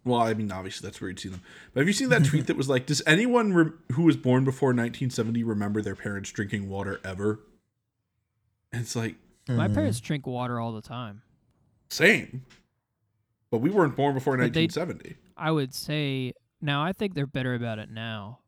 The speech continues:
Speaker 3: but I would say my dad probably used to drink soda more than water, but so did I. So, like
Speaker 1: Mm-hmm.
Speaker 2: You know what's weird? I have no memory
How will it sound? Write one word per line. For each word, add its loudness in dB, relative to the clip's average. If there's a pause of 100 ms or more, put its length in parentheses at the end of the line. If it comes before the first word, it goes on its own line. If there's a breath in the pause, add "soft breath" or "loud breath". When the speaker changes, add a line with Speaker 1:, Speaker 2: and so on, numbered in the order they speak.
(160)
Speaker 3:
but -6
I -2
would -4
say -8
my -8
dad -6
probably -6
used -8
to -14
drink -12
soda -8
more -12
than -16
water, -12 (380)
but -10
so -6
did -8
I. -10
So, -12
like -10
Speaker 1:
Mm-hmm. -6
Speaker 2:
You -2
know 6
what's 2
weird? 2 (400)
I 6
have 2
no 4
memory -2